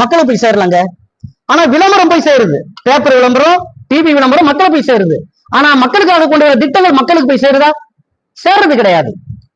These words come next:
நாங்க ஆட்சிக்கு வந்த உடனே அத்தியாவசிய பொருளுடைய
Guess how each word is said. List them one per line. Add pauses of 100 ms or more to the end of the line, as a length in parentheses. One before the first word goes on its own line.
(540)
நாங்க (120)
ஆட்சிக்கு
வந்த
உடனே (880)
அத்தியாவசிய
பொருளுடைய